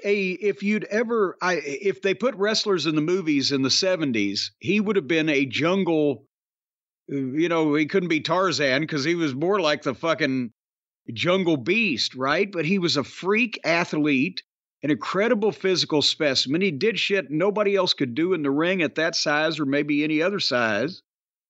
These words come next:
And he looked like the,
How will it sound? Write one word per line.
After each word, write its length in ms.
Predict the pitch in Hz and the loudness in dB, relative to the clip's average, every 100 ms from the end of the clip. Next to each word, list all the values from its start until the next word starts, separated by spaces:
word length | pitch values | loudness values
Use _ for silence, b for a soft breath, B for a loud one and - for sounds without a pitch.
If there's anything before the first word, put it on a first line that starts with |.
| _ _ _ | _ _ _
And 360 | 180 214 208 180 | -2 0 2 0
he 240 | 147 208 | 0 0
looked 480 | 170 160 208 269 - | 0 0 0 -4 -4
like 480 | 208 156 202 214 - _ _ _ _ _ _ _ _ _ - | -2 0 0 -4 -16 _ _ _ _ _ _ _ _ _ -4
the, 280 | 170 165 | -2 -2